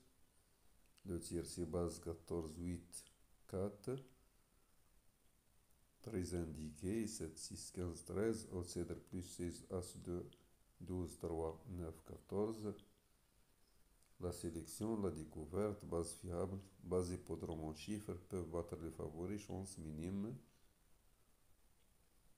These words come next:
Le triple jeu, Panaria, le quatorze dans ce quintet, découvre Auteuil.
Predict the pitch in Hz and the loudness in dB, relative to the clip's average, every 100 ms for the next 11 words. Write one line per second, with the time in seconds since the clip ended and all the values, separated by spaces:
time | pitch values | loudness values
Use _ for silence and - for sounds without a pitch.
0 | - - - - - - - - - - | -20 -20 -20 -20 -20 -20 -20 -20 -20 -20
1 | - - - 117 120 117 104 101 87 80 | -20 -20 2 4 6 6 4 2 -2 -2
2 | 80 85 87 85 85 - - - - - | 2 4 6 6 4 0 -14 -20 -20 -20
3 | - - - - - - - - - - | -20 -20 -20 -20 -20 -20 -20 -20 -20 0
4 | 92 87 87 85 107 101 - 87 - 101 | 2 6 6 6 6 4 4 0 2 2
5 | 95 87 90 - 80 80 78 85 87 78 | 2 0 -2 -2 -4 -2 -2 0 -2 0
6 | 85 87 78 82 - 85 - 80 87 - | -4 -2 -4 -4 -2 -4 -2 -2 0 -2